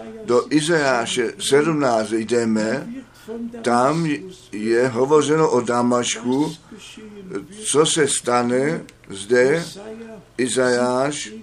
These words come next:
sedmnáctá kapitola. Bůh skutečně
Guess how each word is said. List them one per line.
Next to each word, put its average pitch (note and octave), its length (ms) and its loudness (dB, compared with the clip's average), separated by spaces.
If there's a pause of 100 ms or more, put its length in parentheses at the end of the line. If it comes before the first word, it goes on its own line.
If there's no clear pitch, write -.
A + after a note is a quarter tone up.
(560)
sedmnáctá D3 1000 2
kapitola. B2 1000 -2 (880)
Bůh D3 400 2
skutečně D3 1000 0